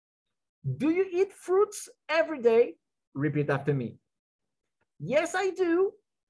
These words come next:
No, I don't. Do you drink milk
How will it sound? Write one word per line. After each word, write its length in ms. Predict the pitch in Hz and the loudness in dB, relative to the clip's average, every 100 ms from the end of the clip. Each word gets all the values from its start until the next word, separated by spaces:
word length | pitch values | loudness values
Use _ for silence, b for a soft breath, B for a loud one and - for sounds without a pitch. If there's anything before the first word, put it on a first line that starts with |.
| _ _ _ _ | _ _ _ _
No, 500 | 165 165 233 311 311 302 | -6 0 2 4 2 0
I 380 | - 277 277 254 | -2 0 0 -2
don't. 420 | 180 269 233 - - - _ _ _ _ _ _ _ _ _ _ _ _ _ | -4 -4 -4 -6 -16 -20 _ _ _ _ _ _ _ _ _ _ _ _ _
Do 100 | 135 | 0
you 160 | 233 277 | 0 0
drink 360 | 208 285 311 285 | -4 -6 -8 -6
milk 380 | 294 302 302 | -4 -4 -6